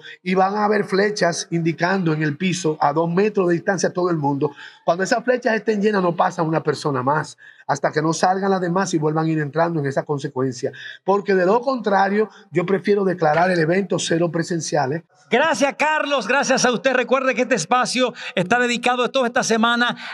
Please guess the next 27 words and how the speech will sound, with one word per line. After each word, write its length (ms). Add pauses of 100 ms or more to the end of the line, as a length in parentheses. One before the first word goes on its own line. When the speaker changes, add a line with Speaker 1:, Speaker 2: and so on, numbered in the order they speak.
Speaker 2:
a 140
Santiago. 760 (240)
Carlos, 300
antes 300
de 120
irnos, 380 (260)
¿tú 80
no 100
has 60
pensado 380
como, 380 (280)
así 260
como 220
tú 80
estás 120
acotado? 560 (1160)
Cualquiera 360
suelta 480
esto. 260
¿Tú 60
no 80
has 40
pensado 280
eso? 220 (680)
Speaker 1:
En 340
ningún 760
momento. 680